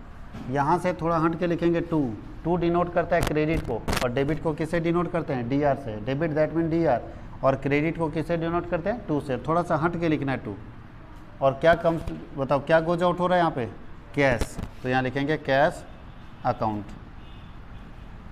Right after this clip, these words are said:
बात समझ आई? फिर से एक बार repeat करते हैं इसको। यही तो जनरल है, यही जनरल है आप लोगों का, यही basic चीज़ है। transaction को पहली बार first time record यही करना है और यही सीखना है आपको। तो बोलता है कि purchase car, car हमारा real account है।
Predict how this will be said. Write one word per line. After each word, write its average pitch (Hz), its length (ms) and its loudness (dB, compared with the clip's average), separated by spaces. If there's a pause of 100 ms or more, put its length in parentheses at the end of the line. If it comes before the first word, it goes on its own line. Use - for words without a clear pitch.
(340)
बात 127 160 4
समझ 143 200 2
आई? 151 200 4 (300)
फिर 139 120 0
से 151 120 2
एक 147 60 4
बार 151 100 4
repeat 139 260 0
करते 127 260 0
हैं 110 60 -2
इसको। 110 160 -8
यही 139 220 2
तो 151 160 4
जनरल 135 380 2
है, 113 100 0
यही 135 140 2
जनरल 139 300 2
है 113 60 0
आप 104 140 -6
लोगों 104 180 -8
का, - 180 -14 (840)
यही 135 160 4
basic 143 420 2
चीज़ 135 160 0
है। 139 60 2
transaction 131 500 -2
को 143 100 -2
पहली 135 300 2
बार 131 140 4
first 151 320 2
time 147 140 2
record 139 320 2
यही 131 140 2
करना 104 260 -2
है 104 120 -10
और 117 80 -2
यही 139 140 4
सीखना 123 320 -2
है 107 60 -2
आपको। - 220 -12 (680)
तो 135 60 2
बोलता 139 280 4
है 175 100 4
कि 185 80 -2
purchase 170 460 2
car, 147 320 4
car 135 260 2
हमारा 160 260 2
real 151 260 2
account 160 300 2
है। 190 140 -4